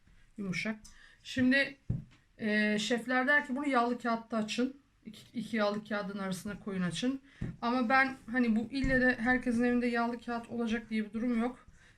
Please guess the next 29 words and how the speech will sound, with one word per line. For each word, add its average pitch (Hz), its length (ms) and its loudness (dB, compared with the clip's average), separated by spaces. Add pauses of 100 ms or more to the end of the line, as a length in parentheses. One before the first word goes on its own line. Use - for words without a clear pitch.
(100)
Ben 214 100 0
o 240 100 4
yüzden, 240 420 2
e, 220 400 2
bir 247 120 -4
parça 240 580 -2
unla 226 320 4
da 202 140 -2 (1040)
tezgahın 208 420 -2
üzerinde 190 340 -2
açabilirsiniz 196 800 -4
diyorum. 180 340 -4 (500)
Yalnız 220 320 0
bunun 262 380 2 (200)
şöyle 240 560 -2 (800)
işte - 360 -8
hamurunuzun 214 600 2
üçte 226 400 -2
birini 214 380 0
ayırın. 220 440 2 (760)
Buradan 294 280 4
da 285 80 4
kalacak 214 400 2
gerçi 220 340 0
ama 247 240 2
bu 285 160 -2
üstteki 240 360 -8
kapak 233 300 -4
için - 280 -6